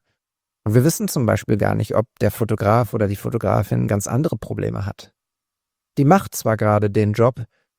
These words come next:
aber vielleicht geht's ihr nicht gut oder vielleicht bringt es ihr, ihn oder sie nicht weiter. Ich wünsche es keinem. Aber was ich damit sagen will, ist, wir gucken nur in eine Dimension an der Stelle.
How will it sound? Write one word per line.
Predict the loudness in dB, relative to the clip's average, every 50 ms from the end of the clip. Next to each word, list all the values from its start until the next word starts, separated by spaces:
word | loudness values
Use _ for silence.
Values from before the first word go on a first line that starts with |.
| _ _ -2
aber | -2 -2
vielleicht | 0 2 2 2 2 2
geht's | 0 0 0 -2 0
ihr | 2 6 6 8 8 6 4 0 _ _ _ _ _ _ _ _ _ _ _ _ _ -2
nicht | -2 0 0 0
gut | 0 2 2 2 2 -2 -6 _ _ _ _ _
oder | -2 0 0 2 2 0 0 -2 -6 -10 -16 _ _ _
vielleicht | -2 -2 -2 -4 _ _ -2
bringt | 0 0 0 0
es | -4 -6 -8
ihr, | -4 -2 -2 0 0 0 -2 -2 -4 -6 -10 -12 -10 -10 -10 -10 -10
ihn | -6 -2 0 2 2 2 2
oder | 2 2 2 2
sie | 2 2 2
nicht | 2 0 0 2
weiter. | 2 2 2 2 0 -4 -8 -8 _ _ _ _
Ich | -2 2
wünsche | 2 2 2 0
es | -4 -4
keinem. | -4 -2 0 2 2 2 2 0 -2 -4 -8 _ _ _ _ _ _
Aber | -2 0 2 2 2
was | 2 0
ich | 0 0
damit | 2 2 2 2 2
sagen | 4 6 6 6 6 4 4 4 6
will, | 6 6
ist, | 6 4 2 0 -2 -6 -14 _ _ _ _ _ _ _ _ _ _
wir | -8 -6
gucken | -2 -2 -2 0 0 0 0 0 -2 -4 -8 _ _ _ _ _ _
nur | 0 2 4 6 6 6 4 2
in | 0 -4 -2
eine | 0 2 2 2 2 2
Dimension | 0 0 0 0 0 0 0 0 0 0 -2 -2
an | -4 -6 -6
der | -6 -8
Stelle. | -10 -8 -8 -8 -6 -6 -8 -8